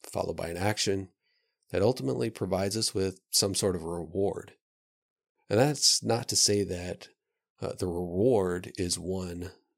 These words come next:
that is good and positive. Some of the re-, rewards that we give ourselves aren't good,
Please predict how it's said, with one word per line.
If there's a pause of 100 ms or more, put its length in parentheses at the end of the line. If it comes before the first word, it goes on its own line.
that
is
good
and
positive. (720)
Some
of
the
re-, (180)
rewards
that
we
give
ourselves
aren't
good,